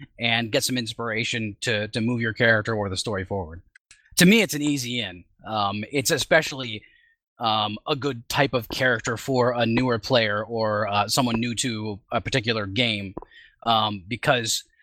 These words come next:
so much is, is, is laid out for them that they don't have to cut, that they don't have to think of and, and, and bring it all together. They, they have a, a framework to draw from, <clears throat> to draw from already.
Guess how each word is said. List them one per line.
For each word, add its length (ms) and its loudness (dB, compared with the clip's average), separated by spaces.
so 220 2
much 200 2
is, 360 -4
is, 560 -4
is 560 -2
laid 260 0
out 240 4
for 140 2
them 300 4
that 100 -10
they 100 2
don't 200 -2
have 140 0
to 80 -6
cut, 260 -2
that 120 -4
they 80 -2
don't 100 2
have 120 0
to 100 4
think 400 2
of 240 4
and, 300 -4
and, 240 -2
and 440 -4
bring 200 2
it 100 2
all 100 4
together. 460 2
They, 280 4
they 100 -2
have 360 4
a, 80 0
a 80 0
framework 720 2
to 100 -2
draw 300 -4
from, 380 2
<clears throat> 60 0
to 300 4
draw 300 -2
from 240 -4
already. 380 -8